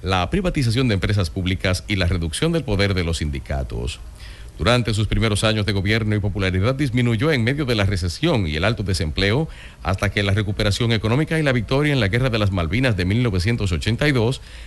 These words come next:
le brindaron un aumento en la popularidad que se tradujo en la reelección en mil novecientos ochenta y tres.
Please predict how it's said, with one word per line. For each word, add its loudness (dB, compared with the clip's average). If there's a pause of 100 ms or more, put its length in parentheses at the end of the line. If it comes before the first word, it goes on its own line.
le 2
brindaron 2
un 2
aumento 0
en 0
la 0
popularidad 0
que -2
se 0
tradujo 0
en 2
la 4
reelección 0
en 2
mil 2
novecientos 0
ochenta -2
y -2
tres. -4